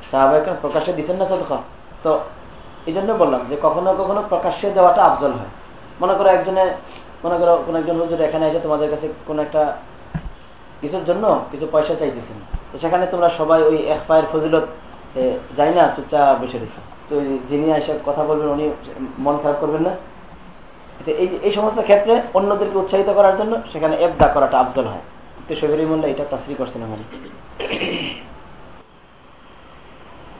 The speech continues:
ফাহুয়া খায়রুল লাকুম ওয়া ইউকাফিরু আনকুম মিন সাইয়্যাতিকুম, আল্লাহ তাআলা তোমাদের কিছু গুনাহ মিটিয়ে দেবেন।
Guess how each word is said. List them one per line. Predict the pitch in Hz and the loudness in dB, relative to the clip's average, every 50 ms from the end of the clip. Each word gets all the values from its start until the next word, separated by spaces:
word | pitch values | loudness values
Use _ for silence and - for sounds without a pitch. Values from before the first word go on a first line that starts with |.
| - - - - - - - | -20 -20 -20 -20 -12 -4 0
ফাহুয়া | 139 135 135 135 127 | 2 4 4 4 2
খায়রুল | - - 135 139 135 131 127 | 2 2 0 2 2 0 0
লাকুম | 127 139 143 143 - 127 123 117 120 - - - - - | 0 0 0 0 -2 -4 -6 -6 -12 -16 -20 -18 -8 0
ওয়া | 139 139 | 2 2
ইউকাফিরু | 139 139 131 131 - 190 190 190 - - - 175 170 175 180 180 185 185 190 185 | 2 2 -2 0 2 2 2 2 2 -6 -2 0 2 2 4 4 2 2 0 -2
আনকুম | - - 156 160 151 143 131 - 160 156 | -2 0 0 0 0 -2 -4 -2 -2 -2
মিন | 147 143 143 147 143 135 127 - - | 0 0 0 -2 -2 -2 -4 -8 -6
সাইয়্যাতিকুম, | - 151 143 135 127 127 123 - 147 175 180 165 - - 139 - - 143 135 120 107 104 - - - - | -4 -4 -2 -2 0 0 2 4 4 6 6 4 2 0 -4 -4 -4 -2 -2 -2 -4 -6 -10 -14 -14 -8
আল্লাহ | - 127 127 135 131 - - | -6 -2 0 0 -2 -2 -2
তাআলা | 143 143 147 160 185 180 | 2 2 4 6 6 4
তোমাদের | - - 143 135 139 139 147 139 123 - | 4 2 0 0 0 0 0 -2 -4 -6
কিছু | 139 131 - 143 113 110 | -10 -8 -6 -8 -6 -6
গুনাহ | 123 123 131 147 151 131 127 - - - - - - - - - | -4 -2 2 2 2 2 0 -4 -10 -14 -16 -20 -20 -18 -12 -6
মিটিয়ে | 131 160 180 - 156 147 127 | -6 -6 -4 -2 0 0 0
দেবেন। | 117 120 104 110 110 | 0 -2 -4 -4 -6